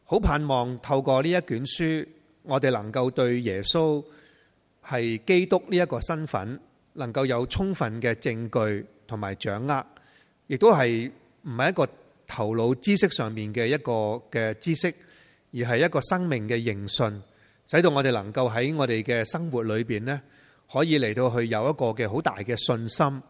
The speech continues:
因為我哋整個嘅信仰就係建立喺耶穌基督你嘅生命嘅裏面。今天晚上我哋會睇第九章，啊，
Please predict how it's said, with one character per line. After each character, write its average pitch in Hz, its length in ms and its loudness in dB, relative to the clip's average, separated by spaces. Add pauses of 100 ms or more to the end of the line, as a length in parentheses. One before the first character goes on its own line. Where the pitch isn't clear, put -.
(320)
因 160 120 0
為 110 320 -2 (300)
我 123 160 -2
哋 123 80 0
整 127 160 -4
個 165 80 4
嘅 127 140 2
信 120 320 -2
仰 104 280 0 (300)
就 117 140 -2
係 113 180 -2
建 127 160 0
立 123 40 -4
喺 113 280 -4
耶 127 220 -2
穌 147 240 0
基 143 160 -4
督 147 120 -2 (380)
你 117 160 -6
嘅 120 160 -2
生 160 160 0
命 120 160 -2
嘅 113 80 -4
裏 104 240 -6
面。 107 220 -6 (560)
今 214 100 2
天 226 100 4
晚 131 200 0
上 117 200 0
我 135 140 4
哋 127 80 2
會 127 160 2
睇 120 240 0
第 123 220 0
九 117 260 0
章， 139 400 0 (440)
啊， 104 340 -8